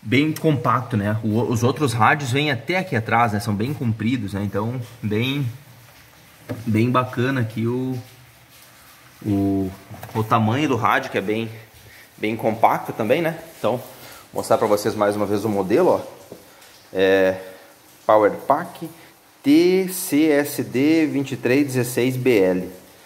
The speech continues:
Então, é, diz aqui que é M P três, rádio F M, tem o relógio, entrada S D, porta U S B,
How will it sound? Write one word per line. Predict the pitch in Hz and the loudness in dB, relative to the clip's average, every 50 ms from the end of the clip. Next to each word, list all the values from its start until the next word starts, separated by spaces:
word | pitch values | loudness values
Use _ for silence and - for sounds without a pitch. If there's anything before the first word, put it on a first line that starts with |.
| - - - - - | -20 -20 -20 -20 -12
Então, | - - 98 98 104 107 107 113 117 117 117 113 - - - - - | -6 -4 -2 -2 -2 -2 -4 -4 -6 -6 -8 -10 -14 -18 -18 -12 -8
é, | 95 98 98 98 95 95 92 95 95 - - - - - - - - - - - | -4 -2 0 0 0 0 -2 -4 -6 -12 -18 -20 -20 -20 -20 -20 -20 -20 -12 -6
diz | 95 95 104 | -2 2 2
aqui | 104 104 110 113 | 2 2 0 -4
que | 110 - | 0 4
é | 101 98 | 4 4
M | 95 98 101 98 | 4 4 0 0
P | 98 143 | 0 0
três, | 143 143 - 139 151 160 165 160 151 131 104 | -2 0 2 2 4 4 6 4 4 2 2
rádio | 117 107 101 98 101 | 2 2 2 2 0
F | 104 - - 117 | -2 -2 0 0
M, | 123 143 156 151 143 131 | 2 2 2 2 0 0
tem | 110 110 101 | 0 0 0
o | 101 | 0
relógio, | 101 110 113 123 123 131 143 151 151 147 139 123 131 127 127 127 - - - - - - | 2 2 2 4 6 6 8 6 6 4 2 0 0 -2 -2 -4 -6 -10 -16 -16 -14 -10
entrada | - 101 - 110 107 113 113 110 | -10 -4 2 4 4 4 4 4
S | 107 - - - 107 | 0 -2 -2 -6 -4
D, | 95 98 117 135 147 151 151 151 147 135 123 - - - - - | -2 0 2 2 4 4 2 2 0 -2 -8 -12 -18 -20 -6 2
porta | - 107 110 113 110 - 101 | 4 4 4 4 4 2 2
U | 104 110 127 | 4 4 4
S | 139 131 127 131 - | 4 4 2 0 -4
B, | 104 95 107 117 135 147 165 165 | -6 -2 0 0 0 0 0 -2